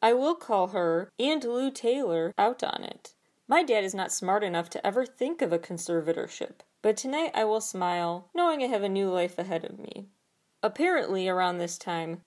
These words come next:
Lynn had actually flown out from Louisiana to see Brittany in L A in person and patch things up, and Brittany wouldn't talk to her,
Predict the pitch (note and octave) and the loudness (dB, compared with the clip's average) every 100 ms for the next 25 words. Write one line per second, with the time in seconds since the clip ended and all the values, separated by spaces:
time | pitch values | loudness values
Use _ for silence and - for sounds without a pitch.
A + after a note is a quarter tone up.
0 | _ F#3+ A#3 C4 C4 G3+ G3 - F#3 F3 | _ 6 6 6 0 -2 -2 0 -2 -2
1 | - G3 F#3 F3 F#3+ F#3+ E3+ - - _ | -2 0 0 0 0 2 0 -4 -20 _
2 | - D4 C4+ G#3 G3 F#3+ E3+ E3+ F#3 E3+ | 0 2 2 0 0 -2 -2 -2 -2 -2
3 | E3 - E3+ A3+ G#3 F3+ E3 F3 E3+ F3+ | -2 -4 -4 -4 -2 -2 0 -2 -4 -2
4 | E3+ D#3+ F#3 F3 D#3+ E3 F#3+ F#3 F3+ C4 | -2 0 0 0 -2 -4 -4 -4 0 0
5 | B3 - - D#3+ G3 - F#3 F3+ F#3 E3+ | 2 -2 -6 -8 -10 -8 -6 0 -2 -2
6 | - E3 E3+ C4+ D4 - _ - G#3 G#3 | -8 -8 2 2 2 -6 _ -2 2 4
7 | A3 G#3 F#3 F#3 F3 F3+ E3 - - - | 4 2 0 -2 -4 -2 -2 -4 -10 -8
8 | - F#3+ | -6 -8